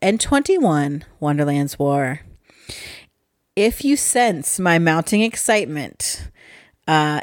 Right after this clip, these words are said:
if I'm getting a little crazy, getting a little passionate about these games, it's because these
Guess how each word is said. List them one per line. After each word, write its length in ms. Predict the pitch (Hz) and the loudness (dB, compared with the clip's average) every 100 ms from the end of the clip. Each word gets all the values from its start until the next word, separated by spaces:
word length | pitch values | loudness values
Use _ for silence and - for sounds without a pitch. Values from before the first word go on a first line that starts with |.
| - | -4
if 120 | 151 | 0
I'm 120 | 226 | 2
getting 180 | 202 220 | 2 2
a 40 | 233 | 2
little 160 | 247 | 2
crazy, 480 | - 320 349 277 190 | 0 2 2 4 2
getting 160 | - 135 | 2 2
a 40 | |
little 100 | 294 | 2
passionate 460 | - - 294 - 214 | 0 0 2 2 0
about 160 | 185 | 0
these 180 | 180 165 | 0 -2
games, 400 | 202 190 160 143 | 0 0 -2 -4
it's 140 | 156 - | -6 -4
because 300 | 208 196 175 | -2 -2 -2
these 500 | 196 202 226 240 | -2 0 0 0